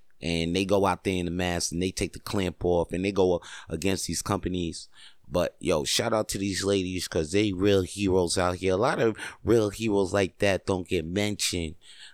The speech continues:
out here. And now I'm, I'm just gonna start mentioning these motherfuckers on Rapid Flames now, because,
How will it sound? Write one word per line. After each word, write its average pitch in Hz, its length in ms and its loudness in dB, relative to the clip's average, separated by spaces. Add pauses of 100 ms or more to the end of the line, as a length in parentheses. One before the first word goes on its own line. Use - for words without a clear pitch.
(160)
out 87 220 0
here. 90 300 2
And 92 100 2
now 117 280 0
I'm, 123 320 0 (220)
I'm 160 140 -2
just 156 200 0
gonna 98 200 0
start 87 280 0
mentioning 90 600 -2 (260)
these 90 240 0
motherfuckers 87 720 -2
on 80 140 -4
Rapid 82 360 -2
Flames 85 540 -4
now, 80 240 -2
because, 82 540 -4